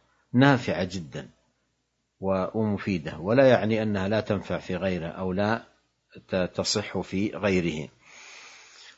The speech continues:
قال رحمه الله تعالى: باب في الرقية من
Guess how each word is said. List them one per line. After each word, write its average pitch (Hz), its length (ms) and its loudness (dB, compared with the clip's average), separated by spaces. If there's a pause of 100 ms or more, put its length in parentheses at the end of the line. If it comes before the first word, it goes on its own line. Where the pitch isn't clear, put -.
(1000)
قال 127 300 8
رحمه 113 480 4
الله 95 320 2
تعالى: 113 420 2
باب 127 560 4
في 123 480 0
الرقية 123 720 2
من 117 320 4